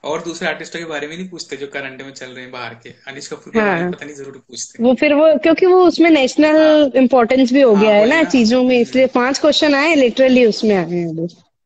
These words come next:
Speaker 1: हम्म। और थोड़ा बहुत ये भी पूछ सकता है current अफेयर में, जैसे कि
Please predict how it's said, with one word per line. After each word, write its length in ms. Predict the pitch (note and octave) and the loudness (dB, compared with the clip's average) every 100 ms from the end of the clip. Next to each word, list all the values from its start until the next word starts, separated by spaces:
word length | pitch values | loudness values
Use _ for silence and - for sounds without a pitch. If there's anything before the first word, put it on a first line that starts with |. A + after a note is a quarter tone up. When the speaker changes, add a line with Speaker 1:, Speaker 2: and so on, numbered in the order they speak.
| _ _ _ _ _ C#3 | _ _ _ _ _ -16
Speaker 1:
हम्म। 280 | C3+ B2+ B2+ _ _ _ _ _ _ | -16 -18 -20 _ _ _ _ _ _
और 300 | - C#3 - - | -12 -12 -14 -12
थोड़ा 180 | D#3 F3 | -8 -6
बहुत 200 | G3 F3 | -6 -8
ये 80 | D#3 | -8
भी 120 | F3+ | -10
पूछ 200 | F#3 E3 | -12 -16
सकता 260 | D3+ - | -16 -12
है 80 | C#3+ - | -12 -10
current 240 | D3 C#3+ | -12 -12
अफेयर 180 | C#3 C#3+ | -14 -14
में, 80 | C3+ | -14
जैसे 180 | C3+ | -14
कि 260 | C#3+ D3+ D3+ | -14 -14 -18